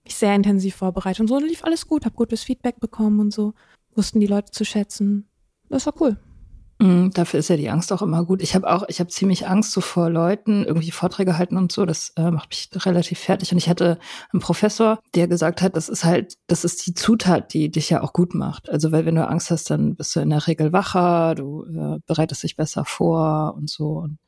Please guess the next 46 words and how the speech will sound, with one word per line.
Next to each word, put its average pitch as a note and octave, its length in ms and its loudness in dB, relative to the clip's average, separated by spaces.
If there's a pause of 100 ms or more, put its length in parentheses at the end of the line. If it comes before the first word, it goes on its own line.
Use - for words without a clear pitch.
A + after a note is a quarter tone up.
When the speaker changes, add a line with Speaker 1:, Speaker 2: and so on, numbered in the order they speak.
(120)
Speaker 1:
Mhm. G#3+ 220 4
Speaker 2:
er - 40 4
meinte, D#3+ 300 2
das D#3+ 160 0
muss E3 160 -2
man E3 100 2
halt D#3+ 140 2
irgendwie D3 260 -2
einfach C#3+ 260 -2
auch - 140 -4
als - 220 -4
Treibstoff - 640 -6
sehen. F3+ 460 -2
So, F3+ 160 -2
seitdem F3 360 2
finde - 200 -4
ich - 80 -4
das - 160 -8
einfacher. E3+ 440 -10 (200)
Speaker 1:
Ich - 120 -2
hab A#3 140 0
auch A3+ 160 -2
versucht, A3 380 0
das, - 280 -4
ähm, G3 320 2
hat A#3 80 -2
auch A#3 120 -2
so A3+ 100 2
ein G#3 80 4
bisschen A#3 380 2
geklappt, A3+ 420 -2
klappt - 180 -4
immer A3+ 140 4
nur G#3 140 2
so G3+ 80 2
ein F#3 80 0
bisschen, A#3 440 2
aber F#3+ 460 0
das F#3+ 240 -4
irgendwie G#3 380 -2
für - 120 -4
mich G3 200 2
als F#3 140 -4
Vorfreude A#3 520 2
zu - 180 -6
framen, B3+ 560 0